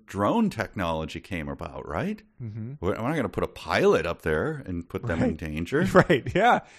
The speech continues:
Speaker 2: But
Speaker 1: So
Speaker 2: unless
Speaker 1: she's
Speaker 2: if
Speaker 1: got, like, "I got one dragon. If an arrow hits
Speaker 2: And it could
Speaker 1: him"
Speaker 2: be on fire. I mean
Speaker 1: Yeah. So I'm just gonna send my <laughs> fire-breathing hologram,
Speaker 2: Mm-hmm.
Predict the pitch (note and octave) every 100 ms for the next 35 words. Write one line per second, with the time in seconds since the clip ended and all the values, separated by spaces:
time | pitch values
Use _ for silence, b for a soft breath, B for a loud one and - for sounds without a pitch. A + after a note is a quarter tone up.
0 | B B B3+ A#2 A#3+ - - B2+ D#3 B2
1 | A#2 A2 A2+ A#2 D#3 A#2 C3+ G3+ C#3 F#2+
2 | G#2+ A3 - C#2 C2+ G#2+ G2 - G#2 -
3 | A2+ F#3+ C#3+ G#2+ G2 F3+ A3 A3+ G3 G#3+
4 | G#3 - A3+ D#4+ E3 G2 G#2 D3+ C#3 C#3
5 | C#3 A2+ F3+ C#3 - - _ _ - G2+
6 | G2 A2+ B2+ C3+ - B2 - - C#3 C#3
7 | B2+ - G2+ F#2+ - - - B2 D3+ B2
8 | G2 A#2+ G#2+ F2 D2+ - D#3+ D4 E3 E2+
9 | D#2+ D2 G2+ G#2+